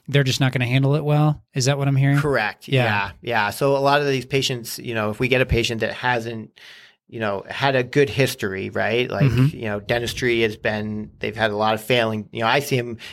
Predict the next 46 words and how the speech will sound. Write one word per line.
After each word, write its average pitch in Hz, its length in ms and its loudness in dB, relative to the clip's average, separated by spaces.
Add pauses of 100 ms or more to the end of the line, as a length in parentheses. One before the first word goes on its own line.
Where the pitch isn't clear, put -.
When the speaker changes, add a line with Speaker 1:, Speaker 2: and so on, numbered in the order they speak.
Speaker 2:
they've 117 140 -4
had 117 120 2
a 107 40 0
lot 107 160 2
of 104 80 -2
failing 104 300 0
dentistry, 101 440 -4
but 107 140 -2
you 107 80 -8
kinda 120 180 -2
do 113 140 -2
a 107 40 0
deeper 110 280 -4
dive 107 380 2
and 107 100 -4
be 107 60 0
like, 117 160 0
"Okay, 120 300 2
well, 117 340 2 (260)
you 120 100 -8
know, 117 160 2
what's 135 460 0
going 117 320 0
on 110 220 0
medically? 117 440 -2
Like, 95 220 -4
how 117 480 2
have 110 140 0
you 110 100 -4
tolerated 107 500 0
this?" 120 320 2
And 101 140 -8
they've, 101 340 -8
you 113 140 -8
know, 98 180 -6 (540)
they 110 340 0 (140)
have 120 180 -2
the 113 80 -4
same 127 380 0
kind 123 220 0
of 104 80 -4
history 117 480 0
in 110 240 -6
going 107 220 -2
to 101 60 -6
that. 113 500 0